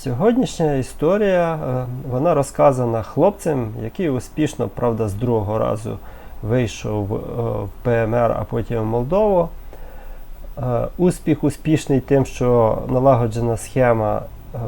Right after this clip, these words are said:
виходу, щоб не зустрічатися із П М Рівцями, а відразу здаватися молдаванам. Для цього на молдавському боці зустрічає машина таксі, яка там за кілька сотень,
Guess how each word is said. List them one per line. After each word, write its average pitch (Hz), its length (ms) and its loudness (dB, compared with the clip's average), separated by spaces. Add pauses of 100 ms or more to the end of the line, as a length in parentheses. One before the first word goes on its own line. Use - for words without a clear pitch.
виходу, 117 800 -4
щоб - 280 -6
не 113 80 -2
зустрічатися 117 840 -2
із 110 140 -4
П - 160 -2
М 113 300 0
Рівцями, 101 480 -6
а 101 40 -4
відразу 107 440 -2
здаватися 110 540 -4
молдаванам. 185 760 0 (500)
Для 120 120 -4
цього 143 400 4
на 123 300 2
молдавському 120 720 4
боці 117 400 0
зустрічає 113 800 0
машина 120 500 -4
таксі, 185 340 -4
яка 147 540 0
там 117 340 -4 (500)
за 120 300 -2
кілька 123 400 -2
сотень, 117 520 -2